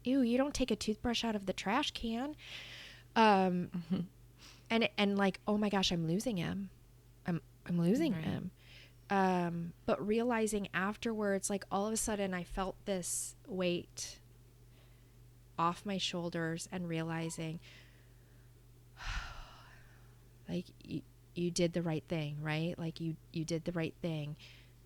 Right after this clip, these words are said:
Speaker 1: Selling his truck, like, everything. Like, when I, when I decided, "Okay, I'm ready to do this," just taking that next step and doing it, and doing it so it's right for me and not right for everyone else.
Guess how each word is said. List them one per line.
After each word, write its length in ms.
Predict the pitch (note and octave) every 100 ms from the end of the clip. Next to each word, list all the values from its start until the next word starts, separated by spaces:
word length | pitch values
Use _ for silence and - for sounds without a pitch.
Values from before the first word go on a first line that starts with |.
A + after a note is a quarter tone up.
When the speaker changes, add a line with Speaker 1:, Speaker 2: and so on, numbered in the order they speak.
| -
Speaker 1:
Selling 400 | - D#3 D#3 E3
his 220 | E3+ F3
truck, 360 | - - E3+ - - -
like, 240 | D#3+ D#3+ - - E3+
everything. 800 | F3 G3 G#3+ G#3 - G3 F3+ F3
Like, 140 | F3 -
when 140 | E3+
I, 280 | E3 F3+ -
when 160 | F#3 F3
I 120 | F3+
decided, 580 | F3 F#3 F#3+ G3 F#3 F3 -
"Okay, 380 | G#3 - B3 G#3
I'm 140 | F#3 F#3
ready 200 | F3+ F#3
to 140 | G#3
do 220 | A3 A#3+
this," 500 | G#3+ F3+ F#3+ - - - - -
just 340 | - F#3+ - - - - - -
taking 420 | - G3 F#3+ G3
that 200 | F#3 D#3
next 280 | F3+ F3 -
step 380 | - E3 F3+ - -
and 240 | F3 E3
doing 340 | E3 D#3+ F3 G#3
it, 280 | A#3 B3 - - - - - F3+
and 200 | F#3+ F#3
doing 300 | F#3+ G3 F#3+
it 160 | -
so 300 | - F#3+ F3+
it's 220 | E3 -
right 220 | E3+ D3+ -
for 160 | F#3
me 360 | E3 D#3+ F3 -
and 260 | F3+ F3 E3
not 240 | D#3+ -
right 220 | D3+ -
for 160 | - C3+
everyone 420 | C#3+ C3+ C3 C3
else. 520 | A#2 - - - -